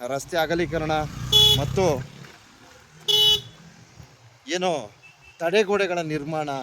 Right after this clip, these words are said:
ಅತ್ಯಗತ್ಯವಾಗಿರ್ತದೆ. ದಯವಿಟ್ಟು ಇದ್ರ ಕಡೆ ಹೆಚ್ಚಿನ ಒಲವನ್ನು ನೀಡಿ. So ಈಗಾಗಲೇ ತಡೆಗೋಡೆ ನಿರ್ಮಿಸಿದ್ದಾರೆ. So ಮೇಲ್ಭಾಗದಲ್ಲಿ ಯಾವುದೇ ಭದ್ರತೆ ಇಲ್ಲ. So ಈ ಒಂದು ತಡೆಗೋಡೆ ನಿರ್ಮಿಸಿರ್ತಕ್ಕಂಥ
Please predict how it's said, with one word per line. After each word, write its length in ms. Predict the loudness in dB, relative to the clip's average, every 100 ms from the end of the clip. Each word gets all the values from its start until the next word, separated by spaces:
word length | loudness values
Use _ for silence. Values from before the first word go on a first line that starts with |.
| -10 -16
ಅತ್ಯಗತ್ಯವಾಗಿರ್ತದೆ. 1200 | -20 -8 -4 -2 -4 -4 -6 -6 -8 -6 -4 -6 -10 -20 _ _
ದಯವಿಟ್ಟು 440 | -6 -4 -4 -4 -4
ಇದ್ರ 180 | -4 -10
ಕಡೆ 480 | -2 0 0 -4 -20 _ _ -18
ಹೆಚ್ಚಿನ 320 | -12 -8 -6
ಒಲವನ್ನು 480 | -4 -4 -4 -4 -4
ನೀಡಿ. 480 | -2 -2 0 -2 -4 -20 -20 _ -10
So 100 | -4
ಈಗಾಗಲೇ 360 | -2 0 0
ತಡೆಗೋಡೆ 540 | 0 -2 -2 -2 -2 -2
ನಿರ್ಮಿಸಿದ್ದಾರೆ. 920 | -4 -4 -2 0 0 2 2 0 -4 -20 -18
So 180 | -10 -2
ಮೇಲ್ಭಾಗದಲ್ಲಿ 600 | -2 2 0 0 -2 0
ಯಾವುದೇ 240 | 0 0
ಭದ್ರತೆ 460 | -2 -2 -2 -2 -2
ಇಲ್ಲ. 160 | 0 0 0 -10 -12
So 60 | -4
ಈ 80 | -2
ಒಂದು 500 | 0 0 2 2 0 _ -6
ತಡೆಗೋಡೆ 500 | -2 0 0 0 0
ನಿರ್ಮಿಸಿರ್ತಕ್ಕಂಥ 840 | -2 -6 -8 -8 -10 -8 -8 -4